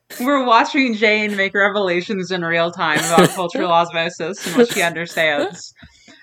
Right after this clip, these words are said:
Speaker 1: So tell us, tell us, explain to us what just happened, what happened.
Speaker 2: I mean, it's, uh,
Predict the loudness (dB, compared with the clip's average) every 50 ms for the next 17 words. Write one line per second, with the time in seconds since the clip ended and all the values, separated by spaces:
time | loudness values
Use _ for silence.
0 | _ _ _ -8 -2 0 2 2 2 0 0 0 2 2 2 2 0 0 -4 -10
1 | -6 -2 0 2 2 0 -2 -6 -18 _ -8 -8 -8 -6 0 2 2 2 2 0
2 | -2 -4 -4 -4 -4 -4 -4 -2 -2 -2 -2 -2 -4 -6 -4 -2 -2 -2 -2 -4
3 | -8 -12 -10 -8 -6 -4 -2 -2 -2 -2 -4 -6 -12 -12 -12 -14 -16 _ _ _
4 | _ -2 0 2 2 2 2 0 -4 -4 -6 -10 -12 -14 -16 _ -8 -6 -6 -4
5 | -6 -6 -10